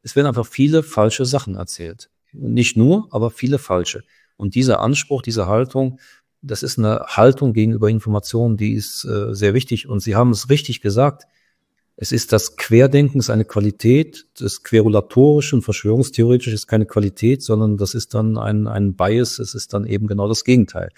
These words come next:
weil dann nicht offen, ergebnisoffen die Fakten geprüft werden, sondern die Fakten werden reingebogen in eine Überzeugung. Da, da unterscheidet sich das dann. Und wir, wir haben, Sie sagen es mit Recht, wir haben eine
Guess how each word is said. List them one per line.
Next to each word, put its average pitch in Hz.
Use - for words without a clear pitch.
weil 95
dann 98
nicht -
offen, 113
ergebnisoffen 101
die 98
Fakten -
geprüft 117
werden, 139
sondern 107
die 104
Fakten 110
werden 104
reingebogen 107
in 104
eine 104
Überzeugung. 107
Da, 107
da 110
unterscheidet 117
sich -
das -
dann. 123
Und 104
wir, 107
wir 101
haben, 110
Sie 104
sagen 101
es -
mit 101
Recht, 117
wir 92
haben 107
eine 101